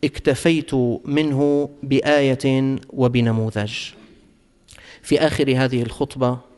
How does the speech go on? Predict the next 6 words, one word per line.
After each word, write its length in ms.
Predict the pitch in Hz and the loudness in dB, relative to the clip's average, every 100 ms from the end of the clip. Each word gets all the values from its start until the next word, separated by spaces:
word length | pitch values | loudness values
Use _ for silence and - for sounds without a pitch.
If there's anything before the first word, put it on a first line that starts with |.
| _ - - - - | _ -20 -20 -20 -6
خلاصة 880 | - 151 156 160 - 127 123 113 110 | 0 4 4 2 0 -2 -2 -4 -4
هذه 360 | 127 151 139 120 | -2 -2 0 -2
الخطبة 540 | 120 - 151 143 135 | -2 -4 -4 -2 0
أمران. 500 | 120 117 110 104 95 - - - _ _ _ _ _ _ _ _ _ - - - - | 0 0 0 -2 -6 -10 -18 -20 _ _ _ _ _ _ _ _ _ -20 -20 -20 -6
الأمر 380 | 151 147 170 160 | 0 2 4 2
الأول: 600 | 143 147 151 143 143 143 | 2 4 4 4 2 -2